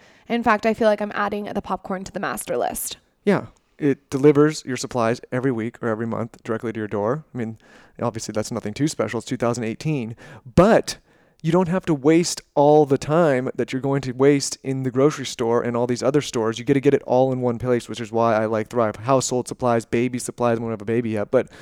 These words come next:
Speaker 2: when we do, you know we're gonna use it.
Speaker 1: Whoa.
Speaker 2: Uh, you know,
Speaker 1: Don't get too ahead of yourself.
Speaker 2: and one of my favorite things is that you can shop by values, whether you're vegan, vegetarian, paleo, parent, gluten intolerant. Thrive breaks it down and does all the sourcing.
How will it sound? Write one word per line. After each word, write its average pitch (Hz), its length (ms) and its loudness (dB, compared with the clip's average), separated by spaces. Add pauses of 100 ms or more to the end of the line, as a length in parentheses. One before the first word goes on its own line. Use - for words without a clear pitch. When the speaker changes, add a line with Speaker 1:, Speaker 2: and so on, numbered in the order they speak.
(140)
Speaker 2:
when 120 120 -4
we 120 100 -4
do, 135 360 6
you 117 100 -4
know 120 160 0
we're 117 140 -2
gonna 220 180 -6
use 214 180 4
it. 233 200 6
Speaker 1:
Whoa. 160 240 0 (260)
Speaker 2:
Uh, 143 140 2 (100)
you 185 120 2
know, - 60 -8
Speaker 1:
Don't 240 200 0
get 233 180 0
too 247 140 2
ahead 214 240 0
of 160 80 -4
yourself. - 320 0
Speaker 2:
and 147 520 4 (200)
one 139 140 0
of 127 40 0
my 120 120 0
favorite 123 340 0
things 110 420 -4
is 117 220 -6
that 123 120 -4
you 123 60 -12
can 120 100 -10
shop 113 280 0
by 107 100 2
values, 110 580 -4
whether 113 200 -4
you're 101 100 -8
vegan, 151 480 2
vegetarian, 143 760 2
paleo, 143 640 4
parent, 135 520 -2
gluten 143 240 -2
intolerant. 131 560 -2
Thrive 127 400 4
breaks 127 260 0
it - 60 -12
down 120 260 -2
and 123 100 -6
does 113 260 -2
all 110 200 -4
the 104 80 -12
sourcing. 104 600 -8